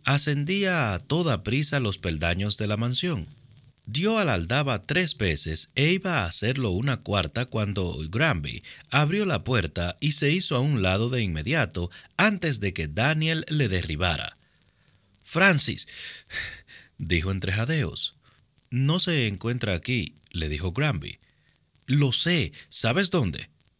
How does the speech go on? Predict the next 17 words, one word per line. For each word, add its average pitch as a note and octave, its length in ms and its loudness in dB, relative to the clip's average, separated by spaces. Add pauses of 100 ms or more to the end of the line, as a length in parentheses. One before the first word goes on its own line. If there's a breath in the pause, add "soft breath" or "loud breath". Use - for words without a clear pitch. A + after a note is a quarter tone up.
(580 soft breath)
"Charlotte", A#3 840 0 (340)
gritó F#2 460 0
su D#3+ 140 -2
madre B2 360 0
al F2 140 -2
subir F2 400 -2
por B2+ 160 -4
los G2 180 0
escalones, F2+ 720 0
levantándose D3+ 840 -2
las F2+ 200 -2
faldas C#3+ 400 -2
por G2 160 -2
encima F2 400 -2
de F#2+ 80 -4
los G2 180 -4
tobillos. F#2 600 -4